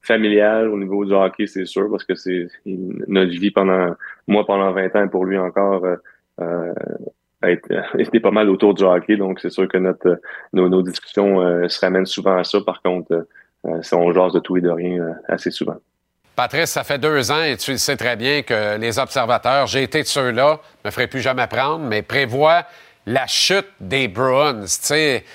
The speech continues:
Speaker 2: rater les séries éliminatoires, un voyage vers une possible reconstruction, puis tout ça. Voici que même après ta retraite, les Bruins trônent encore au sommet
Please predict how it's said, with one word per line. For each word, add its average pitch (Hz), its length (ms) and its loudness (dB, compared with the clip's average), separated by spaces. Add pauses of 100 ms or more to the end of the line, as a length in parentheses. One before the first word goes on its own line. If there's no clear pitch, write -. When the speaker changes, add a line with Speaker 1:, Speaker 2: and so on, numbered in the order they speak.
(200)
Speaker 2:
rater 143 300 -2
les 143 120 -2
séries 139 260 -2
éliminatoires, 139 640 2
un 131 80 2
voyage 135 440 2
vers 131 160 0
une 127 120 -6
possible 139 420 0
reconstruction, 127 920 -2
puis 120 160 -6
tout - 60 -10
ça. 120 300 0 (720)
Voici 139 460 0
que 156 120 0
même 143 440 -2
après 170 300 0
ta 156 140 -2
retraite, 139 440 -2
les 123 140 -2
Bruins 135 380 0 (140)
trônent 185 260 4
encore 151 520 2
au 117 80 -2
sommet 131 460 0